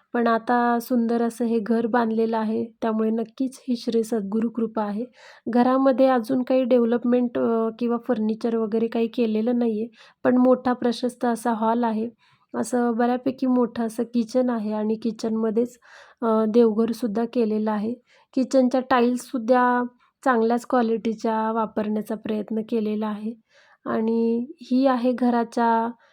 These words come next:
अ, मागची बाजू म्हण-, अ, म्हणता येईल. तर इथे चिंचेची दोन झाडं आहेत. उन्हाळ्यात तर आम्हाला खरंच हे वरदान आहे असं म्हणायला हरकत नाही.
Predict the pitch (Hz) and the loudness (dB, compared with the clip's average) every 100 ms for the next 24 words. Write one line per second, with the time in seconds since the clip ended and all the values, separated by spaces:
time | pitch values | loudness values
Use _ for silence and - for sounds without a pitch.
0 | _ - 226 214 208 226 233 233 - 262 | _ -8 -4 -2 0 0 0 -2 -2 2
1 | 254 220 226 247 - 262 240 220 233 269 | 2 2 -2 -4 -6 -2 0 0 -4 -4
2 | 233 220 220 208 226 220 240 - _ _ | -2 -2 -2 -2 -2 0 -2 -6 _ _
3 | _ - 240 240 233 254 254 269 233 247 | _ -2 0 2 2 2 2 2 2 2
4 | 233 254 220 247 254 254 247 233 240 226 | -2 0 4 6 6 2 2 2 2 2
5 | 240 247 _ - _ - 262 247 277 277 | -2 -4 _ -20 _ 0 4 6 6 6
6 | 277 285 269 254 254 262 262 254 269 262 | 4 2 4 4 4 2 0 2 2 2
7 | 269 247 254 226 233 240 254 233 233 226 | 0 2 2 0 0 0 0 -2 -4 -4
8 | 226 226 226 226 226 220 226 226 226 220 | -2 -2 -2 -2 -2 -4 -6 -6 -2 -2
9 | 226 | -4